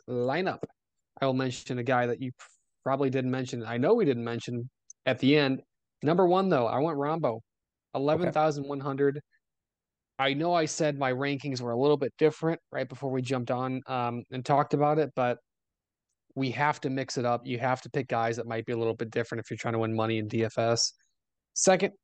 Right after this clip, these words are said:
Speaker 1: Xander Schauffele, ten thousand. Um, Wyndham Clark, eighty-five hundred. I went both Cole and Dietrich at sixty-nine hundred apiece. And then I finished with Nick Hardy at sixty-five hundred. I'm gonna feed the hot hand. Um, only missed cut,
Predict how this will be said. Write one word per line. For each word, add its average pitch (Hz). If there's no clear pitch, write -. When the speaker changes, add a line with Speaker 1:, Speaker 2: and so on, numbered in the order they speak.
Speaker 1:
Xander 147
Schauffele, 135
ten 127
thousand. 123
Um, 120
Wyndham 147
Clark, 131
eighty-five 127
hundred. 131
I 139
went 135
both 127
Cole 151
and 185
Dietrich 143
at -
sixty-nine 127
hundred 120
apiece. 151
And 170
then 226
I 269
finished 269
with 170
Nick 202
Hardy 180
at -
sixty-five 151
hundred. 143
I'm 156
gonna 220
feed 202
the 135
hot 151
hand. 139
Um, 123
only 160
missed 156
cut, 143